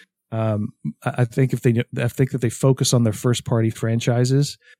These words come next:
the way Nintendo does, because, I mean, I consider PlayStation to be almost in the same space as Nintendo when it comes to the, the variety and, and popularity of their franchises. If they,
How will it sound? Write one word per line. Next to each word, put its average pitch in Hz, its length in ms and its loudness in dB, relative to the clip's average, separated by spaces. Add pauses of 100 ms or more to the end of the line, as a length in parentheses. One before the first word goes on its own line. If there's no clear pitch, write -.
(100)
the 123 80 0
way 117 200 4
Nintendo 120 580 2
does, 131 340 2
because, 120 380 -4 (300)
I 135 180 -8
mean, 135 140 2
I 139 80 0
consider 143 400 0
PlayStation 139 560 0
to 120 40 -2
be 113 240 -4
almost 139 580 2
in 131 140 -2
the 110 80 -4
same 123 540 -2 (300)
space - 640 0
as 110 160 -2
Nintendo 117 480 2
when 107 140 -4
it - 80 -14
comes 117 260 -6
to 110 280 -2 (480)
the, 113 460 -2 (1400)
the 127 160 0
variety 113 720 2
and, 110 320 -4
and 107 120 -8
popularity 113 680 -2
of 101 80 -4
their 104 100 -6
franchises. 113 800 0 (440)
If 120 140 -8
they, 120 180 0